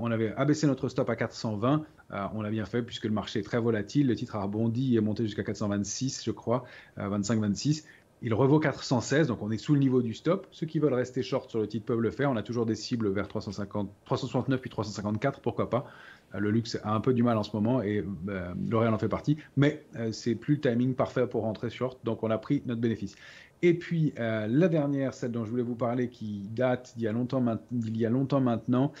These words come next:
c'est Valorec. Valorec, euh, c'est une recovery importante, donc un grand, grand, grand triangle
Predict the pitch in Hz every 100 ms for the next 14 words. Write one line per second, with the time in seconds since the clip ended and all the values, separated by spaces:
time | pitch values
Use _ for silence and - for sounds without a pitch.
0 | - - - - 113 104 104 98 98 156
1 | 127 113 120 113 120 117 127 - - _
2 | _ _ 101 104 101 101 101 101 - 113
3 | 120 113 101 101 113 110 113 - 117 -
4 | 131 135 117 98 95 98 110 135 113 110
5 | 117 113 107 110 - - 117 110 104 95